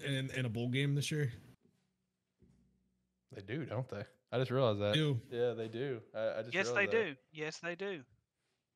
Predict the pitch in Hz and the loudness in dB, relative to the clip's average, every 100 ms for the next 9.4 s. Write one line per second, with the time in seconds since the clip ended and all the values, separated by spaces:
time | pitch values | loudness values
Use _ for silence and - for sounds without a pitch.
0 | _ _ _ _ _ _ _ _ _ _ | _ _ _ _ _ _ _ _ _ _
1 | _ _ _ _ _ _ _ _ _ 285 | _ _ _ _ _ _ _ _ _ 0
2 | 359 330 254 180 180 180 165 170 190 - | 4 4 4 4 6 6 4 2 0 -2
3 | 165 - - 214 240 254 226 220 - - | -2 -4 -4 2 6 6 6 4 2 -4
4 | - - - - _ _ _ _ _ - | -18 -20 -20 -20 _ _ _ _ _ 4
5 | 196 294 294 - 214 151 214 185 147 147 | 8 8 8 6 6 6 8 8 6 4
6 | 127 135 131 127 143 135 131 135 170 185 | 4 2 0 0 0 0 0 2 4 4
7 | 131 156 147 135 127 - 143 131 120 139 | 4 4 4 4 2 2 4 4 2 0
8 | 139 - 135 127 117 117 - - - - | -2 -4 -4 -2 -4 -2 -4 -8 -6 0
9 | 151 92 - | 0 0 -4